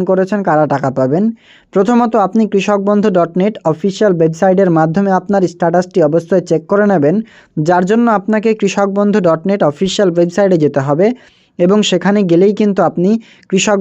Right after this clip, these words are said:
বন্ধু ডট নেট অফিসিয়াল ওয়েবসাইটে গেলেই আপনার দেখতে পাবেন নথিভুক্ত কৃষকের তথ্য একটি অপশন থাকবে, যেখানে ক্লিক করলে আপনি কিন্তু টোটাল ছয়টি অপশন দিয়ে সার্চ করতে পারবেন আপনার ডিটেলস।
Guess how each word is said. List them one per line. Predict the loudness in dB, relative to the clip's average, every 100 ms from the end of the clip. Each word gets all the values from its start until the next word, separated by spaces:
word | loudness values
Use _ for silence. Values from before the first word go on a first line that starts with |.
| 0
বন্ধু | 0 0
ডট | 2 0 0
নেট | -2 -2
অফিসিয়াল | -4 -2 -2 0 0
ওয়েবসাইটে | 2 0 0 2 2 0
গেলেই | 2 2 2
আপনার | 2 0 0
দেখতে | 0 -2 0
পাবেন | 0 2 2 0
নথিভুক্ত | 0 0 0 -2 -2
কৃষকের | -2 -2 -2 -2
তথ্য | -2 -2 -4
একটি | -2 -2
অপশন | -2 -2 -2
থাকবে, | 0 -2 -2 -4 -6 -20 _ -2
যেখানে | -2 0 0 0
ক্লিক | 0 0 0 0
করলে | 2 2
আপনি | 0 0 0
কিন্তু | 0 0
টোটাল | 0 0 0
ছয়টি | -2 -2 0 2
অপশন | 0 -2 0
দিয়ে | 0 0
সার্চ | 0 -2
করতে | -2 -2 0
পারবেন | 0 0 0
আপনার | 0 0 -2 0
ডিটেলস। | 0 0 -2